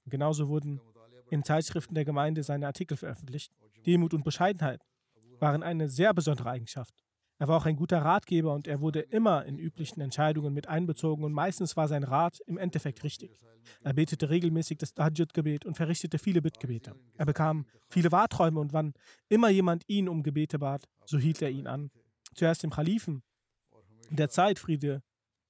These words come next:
möge Allah sein Helfer sein, um Gebete einen Brief zu schreiben und dann betete er auch selbst. Dann gibt es einen Gelehrten aus Gambia, Masood Sahib, er sagt,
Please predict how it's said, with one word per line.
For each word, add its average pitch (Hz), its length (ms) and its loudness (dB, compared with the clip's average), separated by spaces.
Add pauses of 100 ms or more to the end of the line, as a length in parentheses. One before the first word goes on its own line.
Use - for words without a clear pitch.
möge 175 180 6
Allah 160 160 6
sein 147 160 0
Helfer 170 280 2
sein, 143 260 -2
um 151 160 -4
Gebete 156 420 0
einen 139 160 -2
Brief 165 240 0
zu - 120 -6
schreiben 139 440 -6 (320)
und 165 100 0
dann 180 180 4
betete 156 600 -2
er 139 340 0
auch 139 280 -2 (240)
selbst. 123 480 -4 (540)
Dann 151 140 0
gibt 175 200 0
es 170 120 0
einen 160 140 0
Gelehrten 170 380 0
aus 151 120 -2
Gambia, 165 360 2
Masood 160 360 -4
Sahib, 156 300 -4 (120)
er 143 100 -2
sagt, 156 320 -2